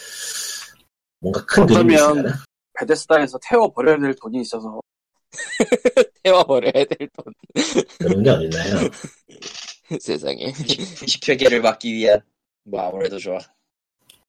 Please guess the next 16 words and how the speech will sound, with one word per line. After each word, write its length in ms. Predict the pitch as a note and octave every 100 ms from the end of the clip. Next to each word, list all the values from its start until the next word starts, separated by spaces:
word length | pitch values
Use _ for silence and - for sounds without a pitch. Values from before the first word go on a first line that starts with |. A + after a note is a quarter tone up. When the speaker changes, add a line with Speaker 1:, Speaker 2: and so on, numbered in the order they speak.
| _ _ E2
Speaker 3:
예. 320 | - B1+ B1 B1 _ _ - - - -
예, 200 | A#2+ C3
그럼 260 | B2+ C3
피오지 320 | - D3 D3 C3+
삼백사십육 880 | C#3 C3+ B2 A2 - - - C#3+ - E3
회 120 | C#3+
준비 320 | - - - C3+ C3
소식 340 | A#2 A#2+ C3
여기까지고요. 920 | - B2 - A#2 G#2+ A2+ A2 B2+ - E4
<laughs> 760 | C#4+ C4 G3 - F3 A3 A#3 -
예, 400 | B2 A2+ A2+ B2+ - _
그러면은 560 | - B2+ B2+ C3 B2+ B2
Speaker 2:
이번에도 300 | A#2+ D#3 D#3+
Speaker 3:
다음 180 | D3 C#3
Speaker 2:
빨리 120 |
Speaker 3:
주에 40 | D#3